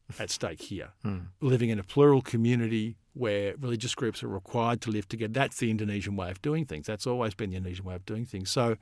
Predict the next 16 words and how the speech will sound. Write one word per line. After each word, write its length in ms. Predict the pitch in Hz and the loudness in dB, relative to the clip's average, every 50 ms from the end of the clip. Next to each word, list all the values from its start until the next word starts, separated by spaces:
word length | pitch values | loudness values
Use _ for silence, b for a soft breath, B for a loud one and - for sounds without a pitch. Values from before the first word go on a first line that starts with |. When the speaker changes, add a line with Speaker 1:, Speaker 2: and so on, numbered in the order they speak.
| B B B B B B B B B B B | B B B B B B B B B B B
Speaker 1:
the 180 | - 156 117 110 | -6 -6 -4 -2
refusal 440 | 120 113 98 - 151 139 123 123 113 | -2 -2 2 4 4 4 4 4 0
to 140 | - - 110 | -2 -2 -4
apologise 640 | 92 - - 110 104 107 107 - 101 87 90 92 | -4 0 0 2 2 2 2 0 -4 -6 -6 -6
actually 400 | 92 90 - - - 92 85 78 - _ | -8 -8 -10 -8 -6 -6 -6 -6 -8 _
came 260 | - - 101 90 82 | -10 -8 -6 -6 -6
over, 220 | 80 85 85 85 78 | -8 -8 -8 -8 -8
in 100 | 80 87 | -8 -6
my, 140 | 80 90 90 - _ _ - | -6 -8 -8 -10 _ _ -12
in 60 | 92 87 | -10 -8
my 100 | 87 87 | -8 -8
opinion, 360 | 90 - 98 90 78 76 73 - _ _ _ _ _ | -8 -8 -8 -6 -6 -8 -10 -14 _ _ _ _ _
fairly 180 | - 92 90 90 | -10 -10 -8 -6
arrogantly. 600 | 95 120 147 160 - 107 78 - 85 80 135 127 | -4 -2 -2 -2 -2 -4 -8 -10 -12 -12 -8 -6
Speaker 2:
Yeah. 200 | 117 117 113 107 127 - - 240 - | -4 -4 -4 -6 -8 -12 -16 -14 -2
Speaker 1:
But 200 | - 131 117 113 | 0 0 0 0